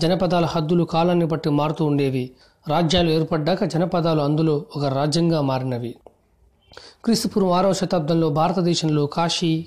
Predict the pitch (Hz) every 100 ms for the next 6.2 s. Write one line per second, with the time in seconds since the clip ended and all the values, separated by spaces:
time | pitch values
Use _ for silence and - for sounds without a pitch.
0 | - 160 156 151 147 147 - 151 151 147
1 | 143 147 143 147 143 143 - - - -
2 | 151 160 151 143 156 151 151 147 143 147
3 | 147 - 170 151 143 156 - 147 151 -
4 | 147 156 - - 156 151 - - - -
5 | 165 165 160 151 143 160 - 156 151 -
6 | 151